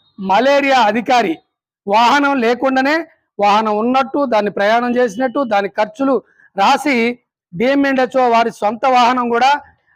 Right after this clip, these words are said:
ఆ, ఈ కిరాయి వాహనంగా చెప్తూ బినామీ వాడకం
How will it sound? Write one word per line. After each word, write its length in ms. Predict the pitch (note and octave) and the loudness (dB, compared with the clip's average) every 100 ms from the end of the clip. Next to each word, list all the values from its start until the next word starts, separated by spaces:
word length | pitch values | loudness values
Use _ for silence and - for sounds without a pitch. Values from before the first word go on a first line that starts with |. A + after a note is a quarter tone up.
| - | -4
ఆ, 340 | A3+ A3 A3+ A3+ | 0 2 2 0
ఈ 400 | A#3 A3+ A3 F#3+ D#3+ _ - | -2 -2 -2 -4 -6 _ -2
కిరాయి 280 | B3 C#4 | 0 2
వాహనంగా 640 | C#4 A#3 A#3+ A#3+ A#3 G3+ E3+ - _ - | 2 2 2 0 2 2 0 -10 _ -6
చెప్తూ 400 | A3+ - D4 E4 - _ _ | -6 -2 -2 -2 -8 _ _
బినామీ 440 | D#3 A3 C4+ C#4+ C#4 | -6 -2 2 2 2
వాడకం 680 | B3 A#3 B3 B3+ B3 A#3 | 2 2 0 -2 -2 -4